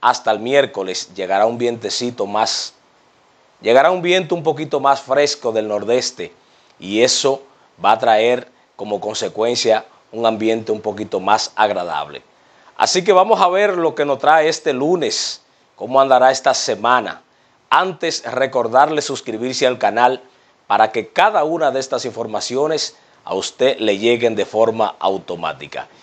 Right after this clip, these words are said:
Y miren ustedes cómo amanece lo que es el Caribe, el Atlántico en el día de hoy. En este lunes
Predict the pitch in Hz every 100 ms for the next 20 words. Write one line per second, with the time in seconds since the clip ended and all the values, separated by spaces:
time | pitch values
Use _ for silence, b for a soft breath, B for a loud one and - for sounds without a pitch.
0 | b - 131 214 240 190 - 190 196 190
1 | - - 180 180 160 139 165 - 120 85
2 | _ _ _ _ - 104 104 98 117 143
3 | - - - _ _ _ - 107 - 95
4 | 120 151 143 147 - _ - 104 92 120
5 | 160 165 127 - 107 - 95 98 92 92
6 | 113 107 92 85 80 67 - b b b
7 | b - 101 143 - 139 165 226 214 -
8 | -